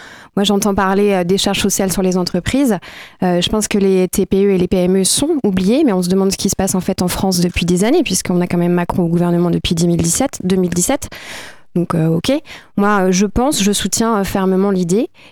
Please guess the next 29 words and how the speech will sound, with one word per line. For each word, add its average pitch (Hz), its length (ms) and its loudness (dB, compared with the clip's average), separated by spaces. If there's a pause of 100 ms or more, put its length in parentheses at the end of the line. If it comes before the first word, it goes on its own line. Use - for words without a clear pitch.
qu'il - 160 -2
faut 220 140 0
remettre 208 320 0
les 202 60 0
choses 185 200 0
à 180 80 0
plat, 240 220 -2
qu'il - 120 -10
faut 202 120 -2
partir 202 320 0
des 208 100 2
besoins 214 360 2
de 214 40 2
la 196 120 0
population 190 640 0 (500)
et 196 80 0
voir 220 240 -2
comment 214 260 2
on 208 40 0
finance 190 360 0
tout 190 120 -4
ça. 170 180 -2 (420)
Et 196 80 2
de 202 100 2
l'argent, 202 460 2
il 214 140 2
y 220 80 2
en 214 100 2
a. 175 120 -2